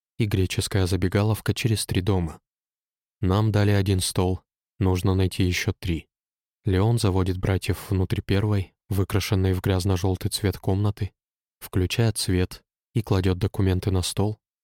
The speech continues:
рядом с которым даже нет стула. У них не так много сбережений, режим экономии включается сам собой. В идеале за выходные нужно натаскать сюда мебели, съездить за оргтехникой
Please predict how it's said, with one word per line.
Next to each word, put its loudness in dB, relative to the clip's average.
рядом 2
с -4
которым 0
даже 2
нет 2
стула. -4
У 0
них 0
не 2
так -2
много 0
сбережений, 0
режим 2
экономии 2
включается -2
сам 0
собой. -4
В 0
идеале 2
за 0
выходные 0
нужно 2
натаскать -2
сюда 0
мебели, 0
съездить 0
за 2
оргтехникой -2